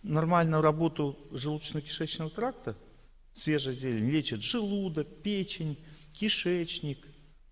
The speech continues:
Вот зелень ешь, всё это начинает ра-, поджелудочную, всё будет работать хорошо. А если ты тушёную зелень ешь, то тогда у тебя проходят все воспалительные процессы в организме. А тушёная зелень — это очень просто. Взяли, допустим, шпинат, да,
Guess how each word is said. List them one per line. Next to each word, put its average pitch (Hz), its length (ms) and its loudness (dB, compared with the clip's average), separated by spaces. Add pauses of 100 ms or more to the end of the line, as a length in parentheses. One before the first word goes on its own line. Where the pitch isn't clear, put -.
(260)
Вот 170 160 0
зелень 196 360 0
ешь, 240 280 -2
всё 202 220 2
это 208 160 -4
начинает 165 500 -4
ра-, 151 180 -2
поджелудочную, 190 880 -2
всё 220 220 0
будет 196 260 -4
работать 160 400 -2
хорошо. 127 460 -6 (320)
А 143 100 6
если 180 220 2
ты 180 140 -4
тушёную 226 560 2
зелень 151 380 2
ешь, 123 280 -2
то - 140 -8
тогда 151 340 2
у 185 80 2
тебя 156 320 4
проходят 156 640 0
все - 160 -2
воспалительные 147 680 -2
процессы 131 520 -4
в 98 40 -2
организме. 95 440 -6 (320)
А 156 140 6
тушёная 190 460 2
зелень — 196 320 0
это 165 140 -2
очень 165 240 -2
просто. 160 360 -2
Взяли, 170 340 4
допустим, 139 540 -4 (380)
шпинат, 127 560 0
да, 165 220 0